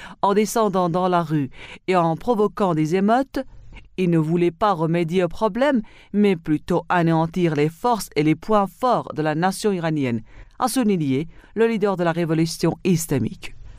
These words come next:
L'ayatollah Khamenei a souligné que les ennemis étrangers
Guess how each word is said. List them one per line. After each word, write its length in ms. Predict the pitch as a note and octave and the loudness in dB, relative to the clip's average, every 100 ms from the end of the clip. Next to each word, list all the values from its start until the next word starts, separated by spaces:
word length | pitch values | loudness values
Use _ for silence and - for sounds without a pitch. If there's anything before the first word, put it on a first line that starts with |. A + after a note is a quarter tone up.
| - _ | -20 _
L'ayatollah 540 | E3+ D#3 D#3 G#3 G#3 A#3+ | 0 0 0 -2 0 0
Khamenei 440 | D4 C4 C4 D#4+ E4 | 0 2 2 2 2
a 80 | |
souligné 560 | C#4+ - B3+ A#3 A#3+ E4+ | 0 0 0 2 0 0
que 120 | - | 2
les 260 | A3 G#3 G#3 | 2 2 2
ennemis 460 | G#3+ F3+ F3+ C3+ | 0 2 0 2
étrangers 640 | D#3 D#3+ G#3 G#3 G3 C#4 | 0 2 0 2 2 0